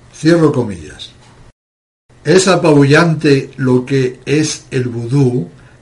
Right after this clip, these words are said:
y lo que es quien lo defiende, Wojtyla. Se me quedaba en el tintero.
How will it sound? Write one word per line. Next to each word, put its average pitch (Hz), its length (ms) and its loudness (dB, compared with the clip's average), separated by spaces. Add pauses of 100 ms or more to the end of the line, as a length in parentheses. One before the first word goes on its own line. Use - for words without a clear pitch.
(120)
y 135 100 -2
lo 127 240 0
que 147 180 2
es - 180 -2
quien 151 400 0
lo 127 120 0
defiende, 113 680 -8 (180)
Wojtyla. 107 640 -10 (1300)
Se - 180 -8
me 127 120 0
quedaba 180 360 2
en 160 60 2
el 147 120 0
tintero. 110 480 -6